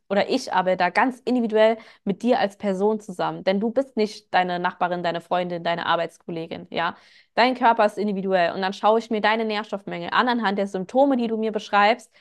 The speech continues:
sage ich dir, welche Blutwerte ich von dir brauche, wo du sie herbekommst, ja. Und dann schauen wir mit einer gezielten Supplementierung, was für dich notwendig ist. Parallel natürlich mit,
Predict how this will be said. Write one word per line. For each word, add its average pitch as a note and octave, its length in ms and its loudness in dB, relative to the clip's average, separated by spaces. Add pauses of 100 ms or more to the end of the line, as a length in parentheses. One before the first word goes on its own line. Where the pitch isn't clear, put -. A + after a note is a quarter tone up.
(220)
sage G#3 280 4
ich C4+ 180 -2
dir, A3 180 0
welche B3+ 280 4
Blutwerte G#3+ 560 -4
ich G3+ 140 -8
von G3+ 180 -4
dir A3+ 140 2
brauche, A3+ 600 2 (200)
wo G#3+ 160 2
du A#3 100 2
sie G#3+ 160 -2
herbekommst, B3 840 0 (100)
ja. G3 240 0 (400)
Und G#3+ 200 0
dann B3+ 200 4
schauen A3+ 380 0
wir A3 420 2
mit A3 200 -4
einer G3+ 100 -2
gezielten C4+ 680 -2
Supplementierung, G#3 840 -2
was G3 180 -2
für F#3+ 140 -4
dich A#3 400 -2
notwendig G3+ 580 -2
ist. F3 220 -8
Parallel A3 480 2
natürlich G3 520 -6
mit, G3 280 -4